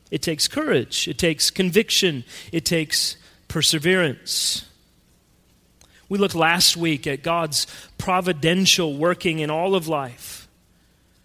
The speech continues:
So we can rest assured that no matter what our current circumstances are, God is absolutely in control and is bringing all things to a glorious end.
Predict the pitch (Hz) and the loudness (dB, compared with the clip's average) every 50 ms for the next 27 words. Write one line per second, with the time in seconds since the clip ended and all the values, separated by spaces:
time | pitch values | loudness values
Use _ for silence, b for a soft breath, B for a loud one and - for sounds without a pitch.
0 | _ _ - - - 185 180 240 285 - 277 226 180 151 B B B 180 196 233 | _ _ 0 2 2 2 2 2 0 0 0 -2 -2 -4 B B B 0 2 2
1 | 220 - - - 240 202 - - - 240 247 233 202 170 156 160 151 - 190 190 | 4 4 4 4 6 6 6 6 6 6 4 4 4 4 2 0 0 0 0 0
2 | 190 196 196 185 180 185 185 196 220 233 240 240 240 226 202 B B B B B | 0 0 0 0 0 0 0 0 0 0 0 0 0 -2 -4 B B B B B
3 | B 143 156 175 196 226 254 - 208 180 175 170 - - 208 214 240 254 - - | B -4 0 0 0 0 0 -2 -2 -2 -2 -2 -4 -2 -2 0 0 0 0 0
4 | - 226 220 - 220 202 180 - - 196 185 180 - - 175 156 165 151 143 143 | 0 0 -2 -2 -2 -2 -2 -2 -2 -2 -2 -2 -2 -2 -2 0 -2 -2 -2 -2
5 | 143 147 135 127 170 170 180 202 214 233 220 - - 190 165 - - - - 180 | -4 -4 -4 -2 -2 0 0 0 0 0 0 0 0 0 0 0 -2 -4 -6 -4
6 | 196 220 240 214 - - - 269 240 202 185 170 156 147 147 156 156 151 147 143 | -4 -2 0 2 2 2 2 0 0 0 0 0 0 -2 -4 -4 -2 -2 -2 -2
7 | - B B B B B B 170 165 170 165 - - 175 160 147 - - 170 175 | -4 B B B B B B -2 0 0 -2 -2 -4 -2 -2 -2 -2 -2 -2 -4
8 | 156 147 131 123 117 120 113 - b b b b - 151 151 143 143 135 143 170 | -4 -4 -4 -6 -8 -10 -12 -16 b b b b -4 -2 -2 -2 -4 -4 -4 -4
9 | 175 175 170 165 160 156 151 156 175 208 220 214 - - 208 190 175 160 151 143 | -2 -2 -2 -4 -4 -2 -2 0 0 0 -2 -2 -2 -2 -2 -2 -2 -2 -2 -2
10 | - - - 170 151 135 127 143 147 160 165 180 190 196 190 180 - - 170 151 | -2 -2 -2 -4 -4 -6 -6 -4 -4 -2 0 0 0 0 0 0 -2 -2 -2 -2
11 | 147 139 123 120 117 120 - - | -2 -4 -6 -8 -10 -12 -16 -18